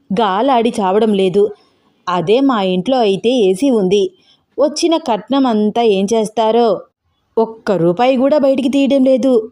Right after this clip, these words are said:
ఈ బాధ పడలేకపోతున్నాను బాబు. హుషూ, గాలాడడం లేదు" అని తిట్టుకుంటూ పవిట కొంగుతో విసురుకుంటోంది విశాలాక్షి. చిన్ని విక్కీ కోసం ఎదురు చూస్తూ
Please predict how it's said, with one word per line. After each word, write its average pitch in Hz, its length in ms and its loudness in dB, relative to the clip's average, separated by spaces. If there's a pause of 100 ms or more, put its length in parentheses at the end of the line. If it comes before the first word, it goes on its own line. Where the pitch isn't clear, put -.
(220)
ఈ 202 240 0
బాధ 160 440 -4
పడలేకపోతున్నాను 214 960 -2
బాబు. 185 460 -2 (420)
హుషూ, 220 760 2 (420)
గాలాడడం 240 760 0
లేదు" 208 420 2 (540)
అని 302 380 2
తిట్టుకుంటూ 240 760 0 (160)
పవిట 214 240 2
కొంగుతో 220 400 0
విసురుకుంటోంది 196 680 0
విశాలాక్షి. 185 760 -4 (720)
చిన్ని 247 300 2
విక్కీ 233 300 -2
కోసం 220 380 -2
ఎదురు 196 280 0 (120)
చూస్తూ 202 500 -2